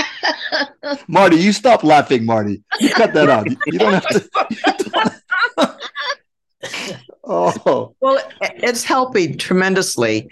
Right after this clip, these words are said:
Speaker 2: And he's,
Speaker 1: Oh.
Speaker 2: and he's always been a, a bed tosser really bad because he's trying to get oxygen and all this jazz.
Speaker 1: Yeah.
Speaker 2: And now he just lays there.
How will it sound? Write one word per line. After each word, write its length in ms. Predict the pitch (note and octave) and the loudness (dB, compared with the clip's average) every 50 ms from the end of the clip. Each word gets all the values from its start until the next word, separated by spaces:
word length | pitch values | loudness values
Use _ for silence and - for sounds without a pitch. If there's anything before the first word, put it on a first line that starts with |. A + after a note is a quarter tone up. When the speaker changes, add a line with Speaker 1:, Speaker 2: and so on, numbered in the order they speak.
| - | -12
Speaker 2:
And 460 | G#3+ A3+ A3 F#3 E3 - - - - - | -10 -8 -8 -6 -4 -2 0 0 0 0
he's, 180 | A#3+ A#3+ G2 | 0 -2 -4
Speaker 1:
Oh. 140 | F#2+ F#2+ G2 | -8 -10 -6
Speaker 2:
and 140 | D#3 F#3 F#3+ | -4 -2 0
he's 200 | C4 G#3 F#3 - | 0 0 0 0
always 260 | G#3 G3+ A3 A3+ G#3 | 0 0 0 0 0
been 140 | F#3+ G#3 G3+ | 0 0 0
a, 260 | F#3+ F3+ E3+ D3+ C#3 C3+ - - | 2 0 0 -2 -2 -6 -6 -4
a 80 | C#3 D3 | -4 -2
bed 340 | C#3+ C3+ F3+ G3 G#3+ F#3+ - | -2 -2 -2 -2 -2 -2 -4
tosser 680 | - F3 C#3 A#2+ B2 B2 - - - G#2+ G2+ F#2+ F#2+ - - _ _ - - _ _ _ - - - - _ _ _ - | -4 -4 -2 -2 -2 -4 -6 -4 -2 -2 -2 -2 -2 -6 -14 _ _ -20 -20 _ _ _ -20 -20 -20 -20 _ _ _ -4
really 260 | D3+ F#3 G3 F#3+ F#3+ F#3 | 0 0 2 2 2 0
bad 500 | E3 E3 D3+ C3+ B2 C3 C3 C#3+ D#3+ - | 0 0 0 0 0 -2 -2 -2 -4 -4
because 360 | - D#3 C#3+ D3 - D#3+ D3+ C#3+ | -2 -2 -2 -2 0 -2 0 0
he's 220 | D#3 D3 C#3+ C3+ C#3 _ | 0 0 0 0 -2 _
trying 220 | - - A3+ F3 E3+ | -4 -2 -2 0 0
to 60 | D#3+ | 0
get 160 | D3+ D#3+ C#3 | -2 0 0
oxygen 640 | F#2 A#2+ D3+ D#3+ D#3 - F3+ D#3 C3+ E3 D#3 D#3 D#3 | 0 0 0 -2 -2 -4 -4 -2 0 0 0 2 2
and 140 | D#3 C#3+ C#3+ | 2 2 2
all 120 | C#3 C#3 | 2 2
this 220 | C#3 D3+ D3 C#3 - | 2 0 -2 -2 -4
jazz. 500 | - D#3 D#3 C#3+ C#3+ D3 C#3+ C3 A#2 A2 | -2 -2 -2 0 0 0 0 0 0 0
Speaker 1:
Yeah. 380 | G#2 G2 F#2+ F#2+ F#2+ F#2+ G2 - _ _ | 0 -2 -4 -6 -6 -10 -12 -16 _ _
Speaker 2:
And 160 | - F3 E3+ F3+ | -6 -2 0 0
now 160 | F#3+ G3+ A3 | 0 0 0
he 100 | C#4 B3+ | 0 0
just 300 | D#3+ F3 E3+ - - - | 0 0 -2 -2 -2 -2
lays 380 | F3+ F3 F#3 F#3 F#3+ F#3 F3 | 0 0 0 0 -2 -6 -4
there. 480 | E3 G3 F#3 F3+ F3+ F3+ F#3 F#3+ F#3+ - | -2 0 2 2 4 2 2 0 -2 -4